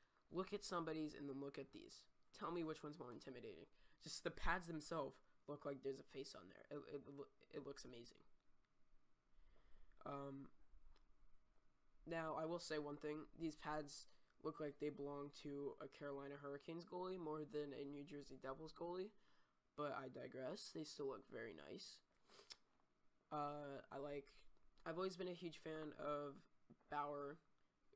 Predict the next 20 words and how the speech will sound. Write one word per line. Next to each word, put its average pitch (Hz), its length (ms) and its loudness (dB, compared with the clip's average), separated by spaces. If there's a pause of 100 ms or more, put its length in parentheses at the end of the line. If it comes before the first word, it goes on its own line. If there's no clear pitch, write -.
(200)
Bauer 139 340 2
gear, 143 300 4
what 135 280 2
that 139 200 -2
means. 127 520 -6 (640)
The 143 60 2
glove, 156 520 6 (500)
the 143 300 0 (100)
blocker, 143 680 2 (100)
the 127 260 -6 (100)
stick, - 460 0 (1000)
or 151 180 4
the 139 180 -2
pads, 143 480 -2
obviously. - 540 -4 (1200)
I 131 100 0
just 131 320 -4
love 143 320 -2 (160)
how 143 320 -4
everything 135 360 -6